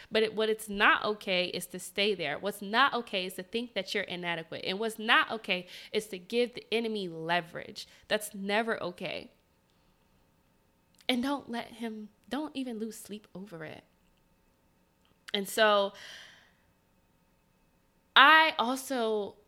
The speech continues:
allowed you all, in a sense, to hold me accountable because I was sharing my experience. And to my surprise, I opened my phone the next day because I didn't post,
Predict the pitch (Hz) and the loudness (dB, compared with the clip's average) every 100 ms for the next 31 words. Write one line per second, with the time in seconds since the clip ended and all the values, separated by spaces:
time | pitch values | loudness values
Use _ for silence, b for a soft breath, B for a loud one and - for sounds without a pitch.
0 | _ _ _ _ _ _ 226 214 214 262 | _ _ _ _ _ _ 2 4 4 4
1 | 233 - 196 233 - 175 156 147 180 214 | 2 -6 -8 -10 -6 -4 -2 -4 -6 -10
2 | B B B - 190 180 - 165 160 180 | B B B -6 -4 -6 -6 -6 -6 -10
3 | - - _ _ - 196 196 220 226 220 | -16 -18 _ _ -10 -8 0 2 4 2
4 | - 196 208 - 185 - 214 240 180 175 | -2 -6 -4 -6 -14 -4 -2 -2 -4 -8
5 | 185 - 180 - 185 196 208 196 - 185 | -8 -10 -10 -8 -2 -2 -2 -4 -4 -2
6 | 175 175 165 165 - - - 277 262 180 | -4 -4 -8 -8 -12 -16 -8 -4 -4 -6
7 | 165 202 - B B B B B B B | -10 -16 -20 B B B B B B B
8 | _ 214 226 226 220 214 226 214 285 294 | _ 2 4 4 2 -2 -4 -2 -2 -6
9 | 294 185 180 185 - 185 190 175 - 233 | -4 -4 -2 -6 -8 -8 -8 -8 -8 -8
10 | 294 247 180 - - 170 170 202 202 190 | -6 -6 -8 -10 -10 -8 -8 -10 -10 -6
11 | 196 190 262 294 - 165 160 - - | -6 -6 -8 -10 -12 -12 -12 -14 -20